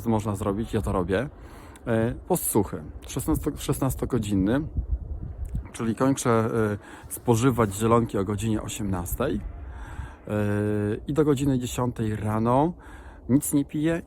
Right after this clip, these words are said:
i nic nie jem. To też daje odpoczynek, e, moim nerkom w tym momencie.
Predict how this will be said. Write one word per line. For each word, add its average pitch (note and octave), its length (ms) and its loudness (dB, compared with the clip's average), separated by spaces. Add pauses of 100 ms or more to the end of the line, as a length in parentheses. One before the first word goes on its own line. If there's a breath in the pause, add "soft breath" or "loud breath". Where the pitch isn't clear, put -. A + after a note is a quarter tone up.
i C#3 40 -4
nic A#2+ 300 -2
nie F#2 120 -4
jem. E2+ 240 -8 (260)
To D#3 120 0
też D3 380 0
daje C3 220 2
odpoczynek, A2+ 640 -2
e, A2+ 420 -4
moim B2+ 220 2
nerkom - 460 -2
w - 60 -20
tym G#2+ 140 -4
momencie. F#2+ 380 -6